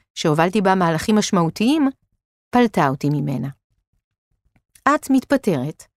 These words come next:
מגיעה הביתה, ומה אז? בוכה. פשוט בוכה. אין דרך אחרת לתאר את זה. נתתי את כל חיי לדבר הזה. זה כאב. כאשר יבשו הדמעות, מצאה עצמה גלאון ממצה את הפנסיה.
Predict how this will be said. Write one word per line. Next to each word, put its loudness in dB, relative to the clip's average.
מגיעה 4
הביתה, -2
ומה 2
אז? -4
בוכה. 2
פשוט 0
בוכה. 0
אין 4
דרך 2
אחרת 2
לתאר 2
את -2
זה. -8
נתתי 2
את -4
כל 2
חיי 2
לדבר 2
הזה. -8
זה -4
כאב. 0
כאשר 2
יבשו 2
הדמעות, 2
מצאה 2
עצמה 2
גלאון 4
ממצה 2
את -4
הפנסיה. -6